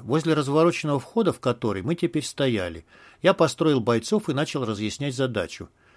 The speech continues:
Впереди около полукилометра тоннелей, возможно, часть из них заминирована. Наша цель — реакторный зал второго энергоблока. Подходы к нему не охраняются.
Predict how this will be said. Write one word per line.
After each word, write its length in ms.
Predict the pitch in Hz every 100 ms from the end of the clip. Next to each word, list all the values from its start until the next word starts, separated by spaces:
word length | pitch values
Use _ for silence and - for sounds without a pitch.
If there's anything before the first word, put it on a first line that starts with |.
| _ _ _ _ _
Впереди 540 | - 139 156 180 240 226 - - _
около 300 | 151 165 170
полукилометра 840 | 160 165 165 151 156 156 190 208 185
тоннелей, 640 | - 175 131 107 95 87 _ - -
возможно, 420 | 127 165 160 156
часть 320 | - 202 -
из 140 | 120
них 160 | 127 160
заминирована. 760 | 147 147 160 135 98 90 85 - _ _ _ _ _ _
Наша 300 | 143 165 170
цель — 340 | - 233 208 156
реакторный 640 | 127 160 165 - 139 131
зал 300 | 107 131 190
второго 480 | - 127 131 190 190
энергоблока. 840 | 135 135 160 160 151 139 - 85 - _ _
Подходы 400 | - 120 - 226
к 100 | -
нему 220 | 156 123 107
не 140 | 120
охраняются. 880 | 165 190 196 143 107 92 - 92